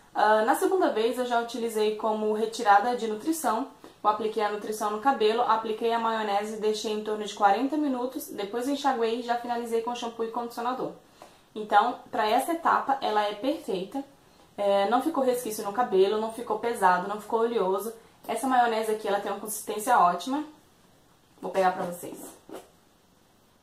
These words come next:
O cheiro dela é muito bom, não é enjoativo. Pra vocês verem aqui, ó. A consistência dela é ótima. Ela não é muito,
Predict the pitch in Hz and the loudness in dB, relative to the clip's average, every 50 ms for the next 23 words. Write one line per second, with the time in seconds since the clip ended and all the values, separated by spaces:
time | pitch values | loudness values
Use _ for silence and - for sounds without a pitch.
0 | _ _ _ _ _ 208 208 - 226 220 220 214 190 208 202 202 208 208 208 226 | _ _ _ _ _ -10 -4 -2 0 0 0 0 2 4 4 4 4 2 0 0
1 | 277 - 339 277 220 196 185 185 196 233 262 269 254 247 247 220 214 202 190 196 | 0 0 0 2 6 8 8 8 6 6 4 4 4 4 2 2 2 2 2 2
2 | - - - 165 170 175 180 196 214 214 - - _ _ _ - 208 208 208 202 | -2 -6 -4 -4 -4 -4 -6 -8 -12 -12 -16 -20 _ _ _ -6 -4 -4 -4 -2
3 | 233 220 208 185 208 196 190 196 196 196 - - - - - - - - _ _ | -2 -2 -2 0 -2 -2 0 -2 -2 -4 -6 -8 -10 -10 -10 -12 -18 -20 _ _
4 | _ _ _ _ _ _ _ _ _ _ _ _ _ _ _ _ _ _ _ _ | _ _ _ _ _ _ _ _ _ _ _ _ _ _ _ _ _ _ _ _
5 | _ _ _ _ _ _ _ _ _ _ _ _ _ _ _ _ _ _ _ _ | _ _ _ _ _ _ _ _ _ _ _ _ _ _ _ _ _ _ _ _
6 | _ _ _ _ _ _ _ _ _ _ _ _ 202 202 202 - - 202 202 220 | _ _ _ _ _ _ _ _ _ _ _ _ -8 -8 -6 -6 -6 -6 -6 -4
7 | 196 190 196 190 202 233 226 196 180 175 175 - 233 220 - - 220 233 247 277 | 0 2 2 2 4 4 4 4 4 4 2 -2 -6 -8 -4 0 2 4 4 4
8 | 294 294 285 262 226 220 220 220 220 226 220 254 240 226 208 190 180 165 | 4 4 4 4 4 4 2 0 -2 -4 -2 -2 0 2 2 2 0 0